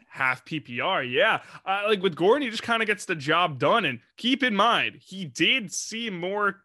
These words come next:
playing time, more opportunities than Williams last week. He's not super involved in the passing game, but I like his floor relative to the other guys. And that's kind of what made this decision.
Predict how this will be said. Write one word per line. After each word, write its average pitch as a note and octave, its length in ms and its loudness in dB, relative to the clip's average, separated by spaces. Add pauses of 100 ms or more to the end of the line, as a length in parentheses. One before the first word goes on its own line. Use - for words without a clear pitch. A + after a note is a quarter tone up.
playing F3+ 460 0
time, E3+ 360 0
more D#3+ 260 0
opportunities D#3 720 -2
than D3 300 0
Williams C#3+ 420 -2
last B2+ 360 -4
week. E3 280 -2 (140)
He's - 120 -20
not F3+ 180 -2
super F3+ 320 -2
involved D#3 380 0
in C#3 40 -8
the A#2+ 80 -10
passing E3+ 460 -4
game, C3 180 -4
but B2+ 80 -10
I B2 60 -10
like C#3 160 -6
his C#3 160 -14
floor C#3+ 420 -6
relative C3 400 -8
to A#2+ 60 -12
the A2 140 -10
other D3+ 180 -6
guys. B2 380 -4
And C3 100 -8
that's C#3+ 180 -8
kind D3+ 260 -4
of C3+ 120 -6
what C3+ 120 -6
made C#3 220 -4
this C3 140 -12
decision. D#3 440 -4